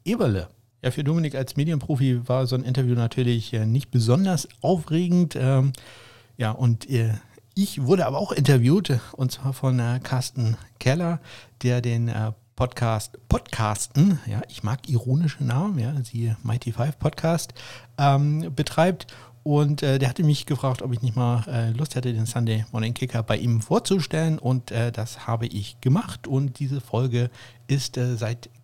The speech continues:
gestern auch, äh, bei ihm downloadbar, natürlich auch bei iTunes und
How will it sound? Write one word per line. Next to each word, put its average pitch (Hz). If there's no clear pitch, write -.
gestern 131
auch, 123
äh, 110
bei 110
ihm 107
downloadbar, 160
natürlich 113
auch 113
bei 113
iTunes 120
und 110